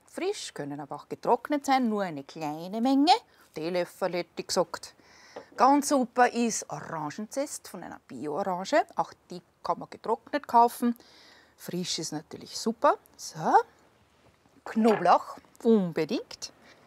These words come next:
ein bis zwei Zehen, je nachdem, ein bisschen Salz.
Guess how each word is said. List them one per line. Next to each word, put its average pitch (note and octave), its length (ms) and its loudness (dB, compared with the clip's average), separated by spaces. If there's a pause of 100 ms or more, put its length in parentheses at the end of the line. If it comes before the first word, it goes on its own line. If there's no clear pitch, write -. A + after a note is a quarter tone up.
(140)
ein C4 280 6
bis G3 220 -6
zwei - 300 -8
Zehen, E4+ 360 0
je A3+ 120 -4
nachdem, B3+ 580 4 (800)
ein E3 120 -12
bisschen - 500 -8
Salz. - 640 0